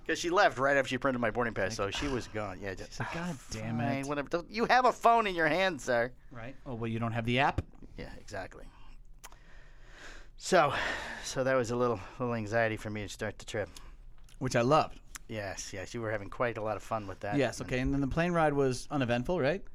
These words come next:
Speaker 1: Uh, yes.
Speaker 2: I watched Terminator. It was terrible.
Speaker 1: <laughs> Right.
Speaker 2: <laughs> It was
Speaker 1: And then,
Speaker 2: terrible.
Speaker 1: uh, I had downloaded a Mel Gibson movie on my phone, which
Speaker 2: Yeah.
Speaker 1: I actually thoroughly enjoyed.
Speaker 2: Uh, Edge of Darkness?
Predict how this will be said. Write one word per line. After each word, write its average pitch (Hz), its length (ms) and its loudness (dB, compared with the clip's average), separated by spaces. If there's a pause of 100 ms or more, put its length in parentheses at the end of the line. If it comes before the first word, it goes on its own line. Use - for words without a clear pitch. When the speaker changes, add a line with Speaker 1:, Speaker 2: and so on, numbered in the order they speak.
(260)
Speaker 1:
Uh, 139 480 8
yes. 190 320 4
Speaker 2:
I 131 100 6
watched 131 280 4
Terminator. 139 460 4
It 123 120 2
was 120 120 0
terrible. 131 480 2
Speaker 1:
<laughs> - 40 -4 (520)
Right. 113 320 -6
Speaker 2:
<laughs> - 80 -14
It - 160 0
was - 220 -4
Speaker 1:
And 127 120 4
then, 208 100 6
Speaker 2:
terrible. 247 260 4
Speaker 1:
uh, 113 380 4
I 131 180 6
had 143 140 2
downloaded 143 560 4
a 127 60 4
Mel 131 180 4
Gibson 127 320 0
movie 113 220 0
on 110 140 -2
my 107 100 0
phone, 104 240 -2
which 101 100 -2
Speaker 2:
Yeah. 120 140 6
Speaker 1:
I 104 60 4
actually 107 380 0
thoroughly 95 360 -4
enjoyed. - 300 -14 (100)
Speaker 2:
Uh, 110 520 0 (200)
Edge 127 140 2
of 120 80 0
Darkness? 127 420 0